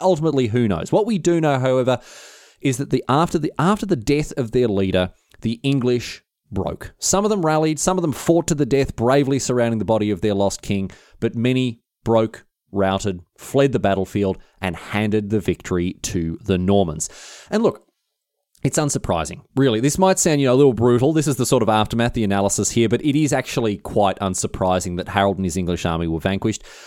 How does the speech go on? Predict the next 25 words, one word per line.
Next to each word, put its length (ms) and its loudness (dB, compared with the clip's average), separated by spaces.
There 120 2
were 100 2
quite 440 0
a 40 -2
number 400 0
of 140 -4
reasons 640 -4
why 320 2
they 180 0
probably 520 -2
were 120 0
always 460 0
going 140 -2
to 60 -2
face 340 -4
defeat 420 -6
in 140 -10
the 80 -6
Battle 260 -4
of 80 -8
Hastings 480 -8
here. 100 -10
First 300 2
of 100 0
all, 240 4